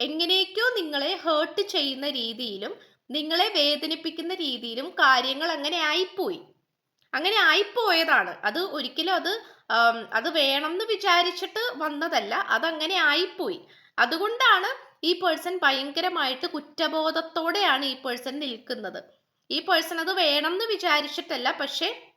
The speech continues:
അത് പലവരുടെയും സമ്മതം നോക്കി നിന്നപ്പോ അല്ലെങ്കിൽ അങ്ങനെയൊക്കെ ആയപ്പോ അങ്ങനെയൊക്കെ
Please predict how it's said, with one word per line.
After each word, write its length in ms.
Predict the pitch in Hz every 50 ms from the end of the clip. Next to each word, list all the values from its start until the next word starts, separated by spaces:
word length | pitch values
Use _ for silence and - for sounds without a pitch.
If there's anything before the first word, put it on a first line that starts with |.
| _ _ _ _ _ _ _ _ _ _ _ -
അത് 240 | - 226 214 262 254
പലവരുടെയും 680 | 277 262 254 240 233 233 240 240 240 240 247 277 330
സമ്മതം 600 | - - 277 254 247 254 262 262 262 294 311 359
നോക്കി 320 | 349 311 269 254 - - 294
നിന്നപ്പോ 640 | 254 262 226 208 202 - - - 214 302 - - - - - - - -
അല്ലെങ്കിൽ 420 | 240 247 262 262 247 285 392 453 - -
അങ്ങനെയൊക്കെ 540 | 226 254 254 254 254 285 294 311 311 - 392
ആയപ്പോ 720 | 302 254 240 247 262 247 254 - 202 254 403 - - - _ _ _ -
അങ്ങനെയൊക്കെ 460 | 240 254 285 294 330 339 349 339 427